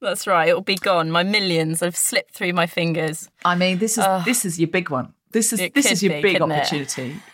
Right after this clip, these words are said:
Speaker 1: Thank you, Deborah. <laughs>
Speaker 2: Um, now, you're a very well-known actor,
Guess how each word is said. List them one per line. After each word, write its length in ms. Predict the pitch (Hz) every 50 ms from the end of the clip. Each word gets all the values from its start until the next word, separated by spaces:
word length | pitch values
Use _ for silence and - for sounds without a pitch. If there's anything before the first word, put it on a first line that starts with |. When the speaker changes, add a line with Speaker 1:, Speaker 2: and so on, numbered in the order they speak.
| _ - _ _ _ _ -
Speaker 1:
Thank 320 | 294 269 262 254 - -
you, 60 | 226 180
Deborah. 480 | - - - - - - - - - _ -
<laughs> 160 | 294 339 339 - - - - - 262 - _ - 185
Speaker 2:
Um, 260 | 220 226 220 202 - _ - -
now, 160 | 269 269 269
you're 340 | 269 262 285 294 302 320 320
a 40 | 302
very 320 | 311 294 285 294 285 269
well-known 680 | 226 220 202 190 190 185 180 185 165 156 156 151 151 - -
actor, 640 | 170 160 - - - - - 147 131 131 139 185